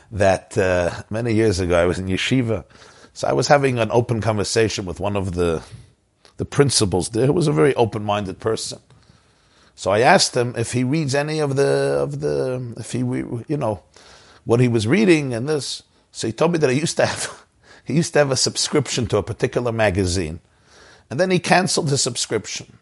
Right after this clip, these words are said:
I said, "Why?" He says, "Because after a while I realized that every week they were writing exactly the same thing. It's just that the letters were reconfigured." It was exactly the same thing.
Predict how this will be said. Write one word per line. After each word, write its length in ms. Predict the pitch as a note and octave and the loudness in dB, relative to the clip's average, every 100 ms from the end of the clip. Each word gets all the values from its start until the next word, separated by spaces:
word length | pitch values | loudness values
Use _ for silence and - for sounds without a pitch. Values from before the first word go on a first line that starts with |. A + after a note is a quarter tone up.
| - | -8
I 80 | G#2 | -4
said, 300 | - C3 B2 | -2 -2 2
"Why?" 380 | B2+ C3 G2 - _ - - - - | 4 4 2 -4 _ -20 -20 -20 -20
He 140 | - A#2+ | -8 -4
says, 280 | - D#3 C3 | 2 2 4
"Because 240 | B2+ B2 | 0 2
after 320 | C#3+ E3 - | 2 2 0
a 80 | B2+ | 2
while 300 | B2+ C3+ C3 | 6 6 6
I 60 | A#2 | 2
realized 640 | B2 F#3+ F#3+ A2 G2+ A2+ | 2 2 2 2 0 -2
that 160 | B2 D3 | -4 -2
every 260 | F3 F#3 | -2 0
week 260 | D3+ D#3+ C#3+ | 0 -2 -2
they 120 | B2+ | 0
were 120 | A#2 | 0
writing 340 | A#2+ A#2+ C3+ A#2 | 2 2 2 -2
exactly 640 | G2 G2+ G#2 C#3 - C#3 | -2 -2 0 0 -2 -4
the 120 | C3+ | -4
same 300 | B2 C3 C3 | -2 -4 -4
thing. 500 | B2 - D3 A#2 F#2+ - - _ - - _ - - | -6 -6 -6 -6 -10 -14 -20 _ -20 -20 _ -20 -14
It's 120 | - | -8
just 240 | - C3+ A2+ | 0 2 2
that 120 | A2 | 0
the 80 | A2+ | 0
letters 600 | A#2+ D3 F3+ B2+ A2+ F#2+ | 4 6 6 4 0 -2
were 120 | A2 | -2
reconfigured." 1120 | A2+ B2+ - A2+ - A#2 G2 F2+ C2 - - _ _ _ _ _ _ _ _ _ _ | 0 -2 -2 -6 -2 -2 -2 -6 -12 -18 -20 _ _ _ _ _ _ _ _ _ _
It 60 | C#3 | -4
was 160 | D3 C#3 | -2 -2
exactly 380 | C#3 E3+ - | 0 0 0
the 60 | D3+ | -2
same 200 | E3+ E3 | -2 0
thing. 140 | C#3+ | -2